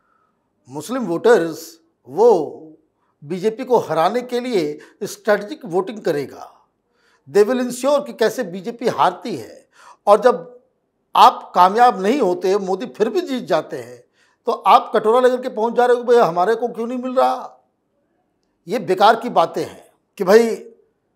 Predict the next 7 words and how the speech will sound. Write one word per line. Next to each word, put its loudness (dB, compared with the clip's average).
मुसलमानों 6
को 2
नहीं -2
दिया -4
गया। -16
भाई, 0
मुसलमान 0